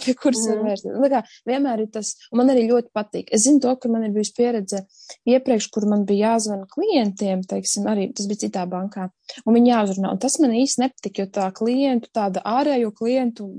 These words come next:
Speaker 1: tāds, tāds tas vairs, man, es ļoti lietas ņēmu vismaz agrāk personiski, un tad man
Speaker 2: Mhm.
Speaker 1: likās, ja viņi sāk: "Jūs stulbā banka, tur vēl," man tas
Speaker 2: Jā,
Speaker 1: ļoti,
Speaker 2: jā.
Speaker 1: tas, tas man bija tāds,
Speaker 2: Normāli.
Speaker 1: bet, bet tādi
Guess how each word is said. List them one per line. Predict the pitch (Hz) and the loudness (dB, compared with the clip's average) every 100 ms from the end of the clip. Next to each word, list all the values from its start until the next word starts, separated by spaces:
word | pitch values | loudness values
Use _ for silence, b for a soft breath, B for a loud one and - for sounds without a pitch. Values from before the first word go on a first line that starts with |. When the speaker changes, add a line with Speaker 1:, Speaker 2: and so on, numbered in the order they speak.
| 226 | -12
Speaker 1:
tāds, | - 190 190 - B B B B _ _ - | -6 -4 -4 -6 B B B B _ _ -4
tāds | 202 - | -4 -4
tas | 202 202 | -6 0
vairs, | 220 262 - | 2 2 2
man, | 220 - | -2 -2
es | 226 | -2
ļoti | 254 262 - | 0 -2 -6
lietas | - 208 247 226 - 202 | -12 -2 0 -2 -4 -8
ņēmu | 202 226 220 | -4 -2 -2
vismaz | 202 196 190 | -4 -6 -4
agrāk | 220 214 180 196 | -4 -4 -4 -4
personiski, | 208 - 415 311 294 - | -4 -2 0 0 -2 -2
un | 220 | 0
tad | 240 | 2
man | 226 | 2
Speaker 2:
Mhm. | 233 | 0
Speaker 1:
likās, | - 233 226 | 0 -2 0
ja | 240 | 0
viņi | 240 | 0
sāk: | 262 240 B B - | 0 -4 B B -4
"Jūs | 277 - | -4 -2
stulbā | - 349 311 294 | 0 0 0 -4
banka, | 247 311 330 320 302 | -2 -2 -2 -4 -6
tur | 294 | -6
vēl," | 277 | -6
man | 247 | -6
tas | - 508 | -6 0
Speaker 2:
Jā, | 381 | 4
Speaker 1:
ļoti, | 240 196 | 4 2
Speaker 2:
jā. | |
Speaker 1:
tas, | 196 196 233 - | -4 -6 -8 -2
tas | 285 262 | 2 2
man | 254 247 233 | 4 2 0
bija | 233 | -4
tāds, | 226 202 | -6 -4
Speaker 2:
Normāli. | 285 254 240 165 185 - | 2 2 2 -2 -4 -2
Speaker 1:
bet, | 269 440 427 415 | 0 0 0 0
bet | 233 247 | 0 2
tādi | 269 247 220 196 | 4 4 2 -4